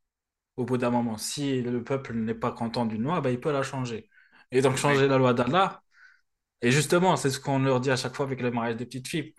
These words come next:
Speaker 1: En Algérie, c'est interdit, c'est illégal. Tu peux aller en prison pendant dix ans si tu commets, euh, la, de la pédocriminalité comme ça, si tu te maries avec une petite fille. Euh, et donc, on leur dit, « Bah, regardez,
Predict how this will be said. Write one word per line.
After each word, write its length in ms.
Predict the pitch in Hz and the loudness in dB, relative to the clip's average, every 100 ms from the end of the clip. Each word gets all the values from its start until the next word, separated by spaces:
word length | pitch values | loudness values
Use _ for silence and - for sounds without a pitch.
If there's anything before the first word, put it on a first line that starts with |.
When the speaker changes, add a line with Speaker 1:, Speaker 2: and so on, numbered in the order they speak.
| _ | _
Speaker 1:
En 140 | 127 135 | 0 2
Algérie, 320 | 127 139 165 | 2 2 0
c'est 140 | 165 | 0
interdit, 400 | 131 131 139 120 | 0 0 -2 -2
c'est 200 | 107 117 - | -4 -8 -6
illégal. 500 | 147 143 127 123 113 | -2 0 2 -2 -4
Tu 140 | 127 | -6
peux 100 | 139 | -2
aller 140 | 131 123 | 0 0
en 100 | 123 | -2
prison 400 | - 135 131 151 | -4 -6 -4 -4
pendant 540 | 135 120 120 120 120 | -4 -2 -2 0 -2
dix 300 | 120 135 135 | -4 -6 -6
ans 100 | 131 | -8
si 320 | 120 - 117 | -8 -10 -10
tu 160 | 113 120 | -8 -2
commets, 380 | 120 117 123 117 | 0 2 2 2
euh, 140 | 107 | 0
la, 220 | 107 107 104 | -2 -4 -6
de 80 | 110 | -6
la 160 | 110 | -6
pédocriminalité 1160 | 104 113 110 - - - 117 113 113 104 - 98 | -4 -4 -2 -4 -10 -10 -4 0 0 0 -6 -8
comme 140 | 101 | -8
ça, 320 | - 165 208 - - | 0 0 0 -6 -14
si 140 | - | -12
tu 80 | - | -2
te 60 | 120 | 2
maries 180 | 110 113 | 4 2
avec 200 | 104 113 | 0 -2
une 100 | 107 | -4
petite 200 | 101 - | -6 -4
fille. 300 | 170 208 - - - - - | -2 -2 -6 -12 -12 -14 -6
Euh, 580 | 110 107 104 104 104 104 - | -2 0 2 0 0 -2 0
et 100 | 113 | 2
donc, 220 | 156 160 | 4 4
on 60 | 127 | 4
leur 180 | 123 | 4
dit, « 160 | 131 180 | 2 2
Bah, 100 | 139 | 4
regardez, 640 | 131 143 165 160 170 143 | 2 2 2 2 -2 -6